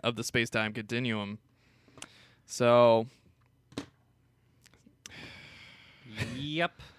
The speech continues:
Speaker 1: N-, not a great premise. Hopefully the book will be good. We're gonna pick it up because we wanna support the new era of D C heroes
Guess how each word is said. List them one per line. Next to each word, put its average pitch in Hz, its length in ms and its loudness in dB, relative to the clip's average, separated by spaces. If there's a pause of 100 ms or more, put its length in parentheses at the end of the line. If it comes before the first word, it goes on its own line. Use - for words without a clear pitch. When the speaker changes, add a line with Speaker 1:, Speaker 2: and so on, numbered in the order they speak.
(1120)
Speaker 1:
N-, 127 260 -6
not 165 260 6
a 160 60 6
great 139 240 6
premise. 120 680 2
Hopefully 196 380 6
the 147 120 4
book 143 180 6
will 127 80 0
be 120 120 2
good. 120 300 4
We're 120 100 2
gonna 143 200 2
pick 135 180 0
it 123 100 4
up 120 180 4
because 113 480 -4
we 113 120 -4
wanna 117 240 0
support 117 400 0
the 120 80 -6
new 110 160 -4
era 104 220 -2
of 104 80 -6
D 107 120 -6
C 107 160 -10
heroes 110 460 -4